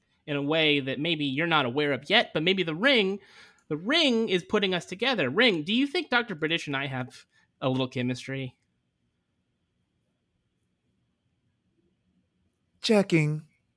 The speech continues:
Speaker 2: Checking.
Speaker 1: Yeah. Uh-huh.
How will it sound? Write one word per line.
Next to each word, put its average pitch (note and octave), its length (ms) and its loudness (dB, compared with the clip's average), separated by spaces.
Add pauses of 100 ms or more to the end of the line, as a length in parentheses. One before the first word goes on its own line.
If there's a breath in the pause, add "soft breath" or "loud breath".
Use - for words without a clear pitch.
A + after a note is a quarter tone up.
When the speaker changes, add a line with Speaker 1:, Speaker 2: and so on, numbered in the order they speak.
(160)
Speaker 2:
Checking. E3 680 2 (1600)
Speaker 1:
Yeah. A#2+ 220 -12 (260)
Uh-huh. A2+ 220 -10